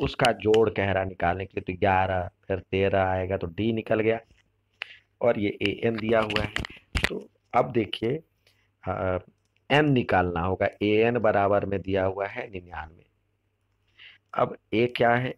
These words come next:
ए प्लस एन, ए वन प्लस n minus one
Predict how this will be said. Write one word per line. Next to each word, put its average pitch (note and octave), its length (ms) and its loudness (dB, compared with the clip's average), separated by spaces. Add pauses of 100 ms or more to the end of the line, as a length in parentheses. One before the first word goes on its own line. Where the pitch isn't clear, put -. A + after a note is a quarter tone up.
ए G#2 140 2
प्लस G#2+ 500 -2 (960)
एन, F#2+ 180 -6 (240)
ए G2+ 100 2
वन G#2 220 2
प्लस A#2+ 380 -2
n G2+ 100 -2
minus G2+ 440 -2 (120)
one G#2 220 -2